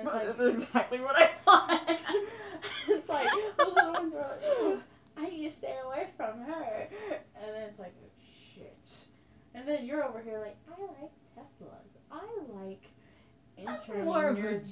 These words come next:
Speaker 2: joke.
Speaker 1: guys."
Speaker 2: Well, the Tesla part. I like interns, I like my, I
Speaker 1: Hey,
Speaker 2: like my little tech
Speaker 1: everyone,
Speaker 2: guys.
Speaker 1: everyone should like to have a Tesla
Speaker 2: That's
Speaker 1: in their
Speaker 2: fair.
Speaker 1: life. Not that ugly ass toy truck, though. <laughs>
Speaker 2: You know what? I will say, I have had guys tell me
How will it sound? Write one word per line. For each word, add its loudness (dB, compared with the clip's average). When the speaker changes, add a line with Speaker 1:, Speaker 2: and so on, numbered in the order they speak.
Speaker 2:
joke. -4
Speaker 1:
guys." -12
Speaker 2:
Well, -2
the 0
Tesla -6
part. -14
I -10
like -8
interns, -14
I -14
like -16
my, -12
I -10
Speaker 1:
Hey, -8
Speaker 2:
like -14
my -4
little -4
tech -4
Speaker 1:
everyone, -8
Speaker 2:
guys. -10
Speaker 1:
everyone -10
should -20
like -18
to -20
have -16
a -16
Tesla -8
Speaker 2:
That's -6
Speaker 1:
in -14
their -10
Speaker 2:
fair. -6
Speaker 1:
life. -8
Not -4
that -8
ugly -12
ass -10
toy -12
truck, -8
though. -10
<laughs> -10
Speaker 2:
You 0
know -2
what? -2
I -2
will -2
say, -10
I -4
have -4
had -10
guys -10
tell -12
me -10